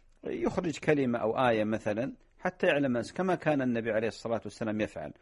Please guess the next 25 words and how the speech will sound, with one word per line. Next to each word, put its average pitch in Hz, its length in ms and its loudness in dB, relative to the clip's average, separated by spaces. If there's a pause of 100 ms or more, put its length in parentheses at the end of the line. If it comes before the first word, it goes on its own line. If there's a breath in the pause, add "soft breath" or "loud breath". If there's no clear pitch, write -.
(380 loud breath)
وكذلك 170 640 0
المأموم 139 520 0
لو 131 120 2
أسمع 147 480 -2
نفسه 143 380 -2
شيئاً 120 520 -4
يسيراً 131 560 -2
بما 117 380 0
لا 143 120 4
يشوش 131 800 -2 (360 loud breath)
على 113 400 2
من 127 300 2 (240)
بجواره 113 880 2
فهذا 220 300 -4
مشروع، 202 560 0 (420 soft breath)
لكن 117 320 0
أن 123 240 0
يجهر 139 720 0
أو 104 200 -2
يقرأ 127 640 2 (120)
قراءة 113 500 4 (360 soft breath)
تشوش 170 560 0
على 131 160 0
الذي 120 520 0
بجنبه 107 760 0